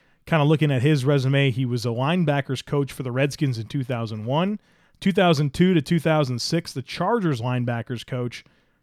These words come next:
two thousand seven to two thousand eleven defensive coordinator in San Francisco, two thousand twelve to twenty fifteen defensive coordinator in Indianapolis.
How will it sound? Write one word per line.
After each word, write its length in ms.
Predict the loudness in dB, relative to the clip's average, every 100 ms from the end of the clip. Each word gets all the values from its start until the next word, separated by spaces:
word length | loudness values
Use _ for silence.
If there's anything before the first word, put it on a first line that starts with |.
| -6
two 160 | -2
thousand 320 | 2 4 2
seven 400 | -2 0 0 0
to 60 | -2
two 160 | -4 -4
thousand 340 | -2 -2 -2
eleven 300 | -2 0 -2
defensive 500 | -4 -2 -4 -4 -10
coordinator 500 | -6 -4 0 -2 -2
in 60 | -4
San 180 | -4
Francisco, 600 | -4 -4 -6 -2 -2 -2 -6 _ _ _ _ -12
two 160 | -2 0
thousand 420 | 2 2 0 -4
twelve 340 | -2 0 0
to 60 | -2
twenty 320 | -6 -4 -2
fifteen 640 | -2 -4 -4 -2 0 0
defensive 420 | -2 -2 -4 -4 -6
coordinator 440 | 0 2 2 0
in 100 | -2
Indianapolis. 840 | 0 0 2 0 -2 0 -2 -2